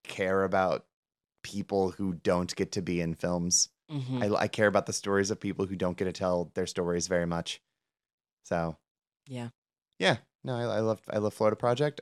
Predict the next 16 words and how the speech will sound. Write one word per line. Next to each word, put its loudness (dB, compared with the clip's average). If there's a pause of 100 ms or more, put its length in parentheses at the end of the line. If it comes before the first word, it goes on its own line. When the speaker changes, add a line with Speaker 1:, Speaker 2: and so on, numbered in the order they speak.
Speaker 1:
Uh, -2 (140)
watch 0
every -2
other 2
Sean 0
Baker 2
movie 2
because -4 (380)
they're 2
pretty 4
much 6
just 0
more 6
of 0
this, 4 (260)
Speaker 2:
Mm-hmm. 2